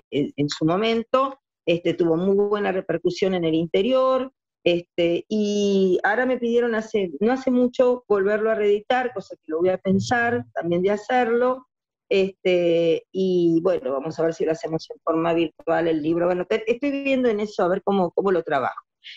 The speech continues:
Y el tema de la niñez me interesa muchísimo, este, mm, eh, y la, digamos, poder, este, llegar, eh, eh, a edad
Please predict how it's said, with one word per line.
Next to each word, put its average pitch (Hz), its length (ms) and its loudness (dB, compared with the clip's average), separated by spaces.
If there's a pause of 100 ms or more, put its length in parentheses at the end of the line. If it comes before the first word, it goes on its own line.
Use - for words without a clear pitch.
Y 220 140 0
el 233 80 0
tema 277 240 -2
de 269 80 0
la 240 100 0
niñez 220 300 0
me 247 100 2
interesa 208 400 0
muchísimo, 262 840 0 (320)
este, 180 720 2
mm, 160 520 -4 (120)
eh, 175 480 2
y 185 160 2
la, 156 720 0 (300)
digamos, 180 520 0
poder, 196 680 0
este, 165 480 0
llegar, 185 680 0 (380)
eh, 165 340 2
eh, 180 160 0
a 185 140 0
edad 202 220 0